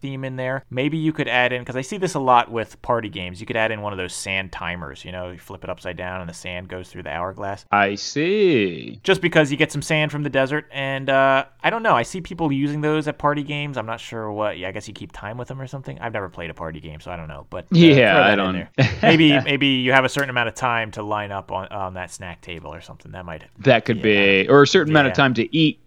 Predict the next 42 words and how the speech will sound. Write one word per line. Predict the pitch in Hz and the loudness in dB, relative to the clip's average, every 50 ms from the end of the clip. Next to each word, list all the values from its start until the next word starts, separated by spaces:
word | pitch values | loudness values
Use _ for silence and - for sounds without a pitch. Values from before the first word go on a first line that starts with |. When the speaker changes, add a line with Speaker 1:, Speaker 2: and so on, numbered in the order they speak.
| _ | _
Speaker 2:
the | - 135 127 | 2 2 2
snacks, | - - 123 117 113 113 110 - - | 4 4 4 4 6 4 4 2 0
and | 117 110 | 4 6
then | 107 160 | 8 8
when | 147 156 - 139 | 8 8 8 8
it's | 143 131 | 8 8
Speaker 1:
Oh, | |
Speaker 2:
out, | 117 107 101 | 6 6 6
Speaker 1:
there | 147 156 | 6 6
Speaker 2:
you | 151 | 6
gotta | 139 127 | 4 4
Speaker 1:
you | - | 2
Speaker 2:
stop. | - - 110 107 98 92 | 2 4 6 6 6 4
Speaker 1:
go. | 92 90 90 - _ _ _ _ | 2 -2 -8 -12 _ _ _ _
Speaker 2:
That's | 123 120 - - | 2 2 2 2
what | 120 104 | 2 2
it | 101 98 | 4 4
is. | 92 | 4
Speaker 1:
Yes. | 92 127 107 90 - - - - - - - - - _ _ _ _ _ | 4 4 4 2 -2 -6 -8 -8 -10 -10 -12 -18 -20 _ _ _ _ _
Yes. | - 110 110 95 85 131 | -6 -4 -4 -2 2 4
Speaker 2:
Mm-hmm, | 143 135 127 156 175 196 226 | 4 6 6 6 6 4 4
Speaker 1:
Perfect. | - 143 127 123 120 117 | 2 0 2 2 2 2
Speaker 2:
mm-hmm. | 127 143 185 - - _ _ _ _ _ 123 | 2 2 0 -2 -6 _ _ _ _ _ 8
Walk | 131 131 127 147 | 8 8 8 8
out | 135 123 | 6 6
of | 123 117 | 6 6
there | 120 117 | 6 6
like | 117 117 120 | 6 8 8
a | 123 | 8
Willy | 120 123 139 143 139 127 | 8 10 10 10 10 8
Wonka | 117 123 127 127 131 123 - 123 | 8 8 8 8 8 6 2 0
character, | - - 131 117 110 110 107 - - 117 110 | 2 4 6 6 8 6 4 2 2 2 4
you | 110 113 113 | 4 6 4
know | 113 | 4
what | 110 | 4
I | 110 | 4
mean? | 110 110 107 | 4 2 2
Just | 104 110 110 - | 2 2 0 0
full | - - 127 123 117 110 | 0 4 6 6 8 8
of, | 110 107 110 - - | 6 6 4 0 -8
<laughs> | _ _ | _ _
full, | - - - | -2 0 2